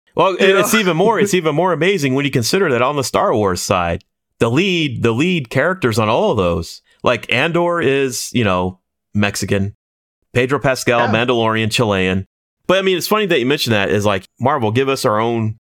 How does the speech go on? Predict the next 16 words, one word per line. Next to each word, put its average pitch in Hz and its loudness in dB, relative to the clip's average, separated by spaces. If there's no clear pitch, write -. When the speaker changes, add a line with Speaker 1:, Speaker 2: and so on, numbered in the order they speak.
Speaker 1:
'cause 180 0
they 208 0
had, 196 0
like, 165 -2
in 135 0
the 123 0
Doctor 151 0
Strange 127 -2
movie, 98 2
they 104 0
had 131 0
that 117 0
one 107 0
girl 95 0
show 87 0
up, - -4